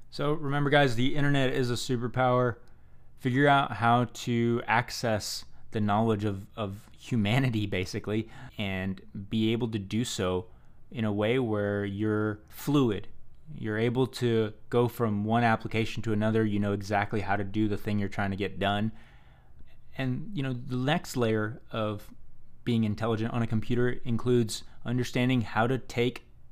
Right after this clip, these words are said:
a credit card over, over the internet. If someone were to pay you in your business, do you know how you would take it?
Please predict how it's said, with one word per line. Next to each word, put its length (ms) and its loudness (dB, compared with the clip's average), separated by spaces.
a 80 -4
credit 280 0
card 340 -2
over, 580 -2
over 200 0
the 120 2
internet. 380 0
If 200 -10
someone 400 2
were 120 2
to 100 2
pay 240 -4
you 460 0
in 100 -2
your 100 0
business, 400 -2
do 120 -4
you 60 0
know 120 0
how 120 2
you 180 0
would 100 -2
take 220 -4
it? 160 -6